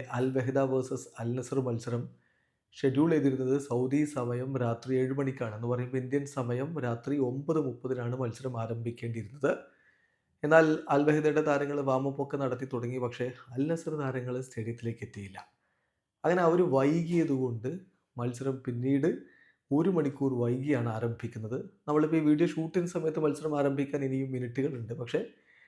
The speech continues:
ഇത് എഡിറ്റ് ചെയ്ത് പബ്ലിഷ് ചെയ്യുമ്പോഴേക്കും ഒരു പക്ഷേ കളി ആരംഭിച്ചിട്ടുണ്ടാകും. റോഷൻ സൗദി ലീഗ് ഒഫീഷ്യലി ഈ കാര്യം അറിയിച്ചത് എങ്ങനെയാണ്? "എസ് പി എൽ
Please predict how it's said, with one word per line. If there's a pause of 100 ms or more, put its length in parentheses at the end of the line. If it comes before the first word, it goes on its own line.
(200)
ഇത്
എഡിറ്റ്
ചെയ്ത്
പബ്ലിഷ്
ചെയ്യുമ്പോഴേക്കും
ഒരു
പക്ഷേ (300)
കളി
ആരംഭിച്ചിട്ടുണ്ടാകും. (720)
റോഷൻ
സൗദി
ലീഗ് (300)
ഒഫീഷ്യലി (300)
ഈ
കാര്യം
അറിയിച്ചത്
എങ്ങനെയാണ്? (140)
"എസ്
പി
എൽ